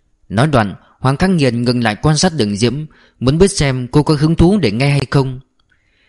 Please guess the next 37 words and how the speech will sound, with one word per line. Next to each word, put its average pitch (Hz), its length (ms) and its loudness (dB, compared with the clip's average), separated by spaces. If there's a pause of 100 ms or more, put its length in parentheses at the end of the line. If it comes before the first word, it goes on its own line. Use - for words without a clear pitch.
(320)
Vẻ 113 100 2
mặt 110 260 0
vốn 143 180 2
thư 214 160 2
tả 113 220 0
của 120 140 0
Đường 113 180 0
Diễm 135 340 -2
dần 143 240 2
trở 123 140 0
nên 131 240 0
cứng 160 220 0
lại, 104 220 -2 (280)
khuôn 202 140 4
mặt 131 240 0
quay 160 120 4
sang 160 200 0
một 110 160 -2
bên. 127 300 -2 (2250)
"Đại 151 140 2
học 147 140 0
Nam 175 220 2
Ninh 170 180 2
rộng 131 160 0
hơn 156 240 0
bốn 196 180 4
ngàn 120 180 0
mẫu." 165 280 2 (1000)
Đường 120 220 0
Diễm 135 200 0
sững 202 220 2
người. 98 280 0 (920)
"Vậy 165 140 2
cũng 226 180 4
rộng 156 180 0
lắm 214 180 2
nhỉ?" 143 220 0